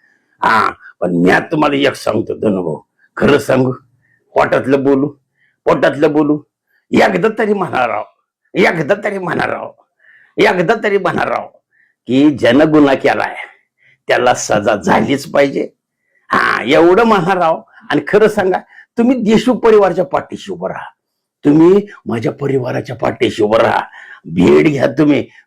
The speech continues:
काय नाही हो, मस्त सजोग तुमच्यावर प्रेम करत, अख्खं मस्त सजोग. होय, म्या म्हणल्यावर कशाला अन्न त्याग करता हो? एवढ्या सज्जन माणसाच्या विरोधात जाता राव म्हणलं, काय राव, उगीचच नाव बदनाम करता हो म्हणलं.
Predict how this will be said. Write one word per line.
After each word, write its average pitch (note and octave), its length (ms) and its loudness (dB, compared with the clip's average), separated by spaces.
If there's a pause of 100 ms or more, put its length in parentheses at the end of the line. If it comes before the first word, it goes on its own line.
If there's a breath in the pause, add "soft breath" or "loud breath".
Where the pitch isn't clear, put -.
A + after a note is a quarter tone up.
(140)
काय A#2+ 300 -2
नाही D#3+ 160 6
हो, E3 800 2
मस्त E3 260 -2
सजोग C#3+ 300 0
तुमच्यावर C#3 340 2
प्रेम A#2+ 240 2
करत, F#2+ 280 0 (400 loud breath)
अख्खं D#3 440 0
मस्त D3+ 260 2
सजोग. A#2+ 260 0 (280 soft breath)
होय, D3 480 4 (360)
म्या C#3+ 200 0
म्हणल्यावर D#3 380 4
कशाला D3 420 2
अन्न D#3 240 4 (100)
त्याग C#3 200 2
करता A#2+ 280 0
हो? G#2+ 120 -2 (240 soft breath)
एवढ्या D3 260 4
सज्जन C#3 420 0
माणसाच्या A#2 500 0
विरोधात A2+ 460 -2
जाता G#2 340 0
राव F#2+ 200 2
म्हणलं, F#2+ 460 -4 (320 loud breath)
काय C3+ 280 2
राव, A#2+ 180 2
उगीचच D#3 300 2
नाव D3 200 2
बदनाम B2+ 360 -2
करता A2+ 300 -2
हो G#2+ 80 0
म्हणलं. G2+ 360 -8